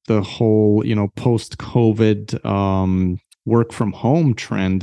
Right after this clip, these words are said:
that's the big, uh, big wild card. And that's kind of what keeps me away from it. Um, even though I think if it was just,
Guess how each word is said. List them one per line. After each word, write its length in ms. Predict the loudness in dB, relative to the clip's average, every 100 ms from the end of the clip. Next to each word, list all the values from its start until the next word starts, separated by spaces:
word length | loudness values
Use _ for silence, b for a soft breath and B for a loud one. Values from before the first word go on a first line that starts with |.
| -2
that's 360 | -2 -2 -6 -6
the 100 | -2
big, 480 | 2 2 2 0
uh, 380 | 2 2 2 0 -2 b b b b _ -2
big 160 | 0
wild 360 | 0 0 -2 -4
card. 400 | -10 -8 -8 -12 -10
And 200 | -4 -2
that's 280 | -2 -4 -8
kind 240 | -2 2 2
of 120 | 0
what 180 | -4 -2
keeps 380 | -2 -2 -4
me 200 | 0 2
away 380 | 2 2 2 2
from 360 | 0 -4 -2 0
it. 320 | -2 -4 -18 B B B B B _ _
Um, 840 | 0 2 2 2 2 2 2 -2 -8 _ _ _ _ _ _ _ _ _ _ -20 -10
even 360 | -2 0 2 2
though 380 | 2 2 4 2
I 140 | -2
think 360 | -2 0 0 -2
if 140 | -4
it 80 | -2
was 240 | 0 0
just, 800 | -4 0 2 2 -2 -10 -18 -14